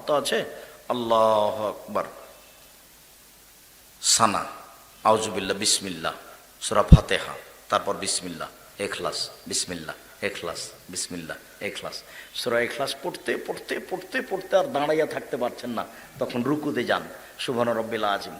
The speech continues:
বলতে থাকেন, বলতে থাকেন, বলতে থাকেন। তারপর উঠে আসেন, দোয়া পড়েন, সিজদায় যান, সুবহান রব্বিল আলা বলতে থাকেন যতক্ষণ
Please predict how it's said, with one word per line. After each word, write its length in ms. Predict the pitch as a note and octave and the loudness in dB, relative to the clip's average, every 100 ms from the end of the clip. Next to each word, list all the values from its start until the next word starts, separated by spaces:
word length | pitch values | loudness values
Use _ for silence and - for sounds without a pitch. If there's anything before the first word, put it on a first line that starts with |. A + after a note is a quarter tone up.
| - | -6
বলতে 300 | - - - | -4 -2 -4
থাকেন, 320 | - - C#3+ C3 | -6 -6 -6 -6
বলতে 300 | - - F#3+ | -4 -4 -4
থাকেন, 340 | B2+ - C3 A2+ | -6 -6 -6 0
বলতে 280 | F3 E3 | 0 0
থাকেন। 320 | C#3+ G#2+ G2 - - - - - | -4 -4 -6 -12 -16 -20 -16 -4
তারপর 300 | B2 A#2+ B2 | -2 0 -2
উঠে 260 | A#2+ - | -2 0
আসেন, 300 | A#2 - A#2+ | 0 0 -4
দোয়া 200 | A2 A2+ | -2 0
পড়েন, 240 | G#2+ G2+ F2+ - - - | 0 -4 -6 -10 -16 -8
সিজদায় 420 | C3 A2+ A2+ A2 | -4 -2 0 2
যান, 160 | G2 - - | 0 -4 -10
সুবহান 360 | - A#2+ A#2+ | -4 2 2
রব্বিল 320 | A#2 A2 A2+ G#2+ | 2 2 0 2
আলা 200 | G2+ G2 C3+ | 0 -2 -2
বলতে 460 | - A#3 A#3+ A#3+ | -2 -2 4 6
থাকেন 400 | - F#3 F3 E3+ | 6 4 2 -2
যতক্ষণ 440 | C3 D#3 D#3+ D#3 | 2 2 2 -2